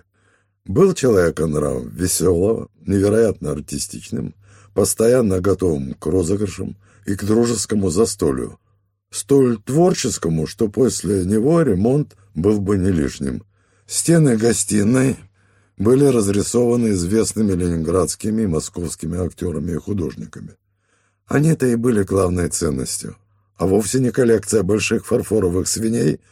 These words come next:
которую когда-то у князя Кочубея купил его отец, главный зубной врач генерального штаба царской армии. В их доме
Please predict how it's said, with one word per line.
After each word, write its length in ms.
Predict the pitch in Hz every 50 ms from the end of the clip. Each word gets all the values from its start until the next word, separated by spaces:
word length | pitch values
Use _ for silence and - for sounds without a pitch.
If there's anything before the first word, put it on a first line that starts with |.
| _ _
которую 440 | - 107 101 110 110 98 90 90 90
когда-то 720 | - - 101 110 95 98 107 107 95 - - 73 67 - _ _ _ _ _
у 80 | - 90
князя 460 | - - 110 113 98 85 73 73 69
Кочубея 720 | - 73 73 - 90 85 82 92 107 123 143 131 101 - _ _ _ _ _ _ _ _ _ _ _ _ _
купил 420 | - - 95 92 - 123 123 104 85
его 340 | 82 92 87 80 78 78 76
отец, 520 | 73 - - 101 123 143 - - - - _ _ _ -
главный 540 | 80 80 82 90 110 110 104 98 95 90 82
зубной 520 | 73 78 85 85 80 78 87 85 78 73 69
врач 360 | 65 67 87 113 135 131 127
генерального 800 | 92 85 82 80 78 76 82 90 90 82 80 76 69 67 65 -
штаба 420 | - - - 101 107 92 92 98
царской 520 | - - - 175 - 82 - - - 80 80
армии. 520 | 73 73 71 67 67 67 64 - - _ _ _ _ _ _ _ _ _ _ _ _ _ _ _ _ _ _ _ _
В 120 | - 139 180
их 120 | 170 156
доме 460 | 143 151 156 151 147 135 101 82 -